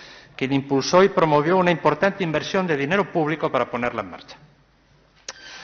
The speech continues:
Faustino Blanco ha dejado una huella imborrable en nuestra sanidad por tres motivos. Provocó la huelga de médicos más larga de la historia en Asturias, hizo desaparecer la información sobre las listas de espera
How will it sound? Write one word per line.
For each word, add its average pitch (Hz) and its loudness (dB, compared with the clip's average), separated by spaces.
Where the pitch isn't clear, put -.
Faustino 214 4
Blanco 240 6
ha 233 6
dejado 190 2
una 180 6
huella 175 4
imborrable 170 6
en 143 2
nuestra 131 0
sanidad 143 2
por - -2
tres 165 -4
motivos. - -10
Provocó 147 4
la 208 8
huelga 196 6
de 180 2
médicos 180 0
más 151 0
larga 151 2
de 135 0
la 127 0
historia 127 -4
en 120 -2
Asturias, 180 -4
hizo 156 2
desaparecer 151 0
la 131 0
información 123 -4
sobre 120 -4
las 117 -2
listas 139 -4
de 123 -8
espera 180 -2